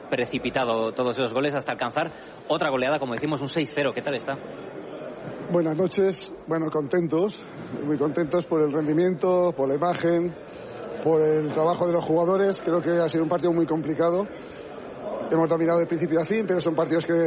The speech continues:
Speaker 2: que se atascan, que ellos defienden, eh, muy metidos en bloque bajo y son difíciles de atacar. Pero bueno, en la medida que hemos ido abriendo el marcador y hemos ido conseguido, y consiguiendo goles,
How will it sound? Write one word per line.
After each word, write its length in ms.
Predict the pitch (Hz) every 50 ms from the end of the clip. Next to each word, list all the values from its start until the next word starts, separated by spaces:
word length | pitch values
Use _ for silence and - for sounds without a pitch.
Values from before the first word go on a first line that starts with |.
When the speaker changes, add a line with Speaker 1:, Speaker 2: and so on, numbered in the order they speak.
| 156 143 135
Speaker 2:
que 320 | - 139 156 156 156 143 -
se 120 | - 143
atascan, 580 | 143 - 196 196 196 - 190 185 180 180 175 170
que 80 | - 143
ellos 240 | 160 160 165 156 151
defienden, 460 | 147 - 170 165 147 160 160 160 156
eh, 460 | 151 151 151 147 147 151 151 147 139 - - - - - - -
muy 220 | 143 147 170 165
metidos 340 | 160 165 156 170 170 160 160
en 120 | 165 160
bloque 260 | 156 170 170 160 160 165
bajo 460 | 165 180 190 185 - 180 180 180 175
y 220 | 170 160 151 160
son 220 | 160 - 170 165 160
difíciles 400 | 165 170 160 143 156 160 160 151
de 80 | 170
atacar. 340 | 156 156 156 143 175 190 214 226 - - - - - - - - - - -
Pero 140 | - 156 160
bueno, 180 | 160 175 170 185
en 60 | 170
la 80 | 175 170
medida 180 | 165 170 180
que 120 | 170 - 165
hemos 200 | 165 160 - 175
ido 460 | 170 165 165 160 151 151 151 147 147
abriendo 260 | 156 156 160 160 170
el 60 | 156
marcador 360 | 156 151 131 139 147 170 165
y 40 | 160
hemos 160 | 151 160 143
ido 120 | 156 165 156
conseguido, 680 | 135 160 147 - 156 156 160 160 160 151 147 147 147 139
y 260 | 127 127 127 127 123
consiguiendo 440 | - 165 165 160 170 175 175 160 175
goles, 380 | 170 185 180 170 180 196 -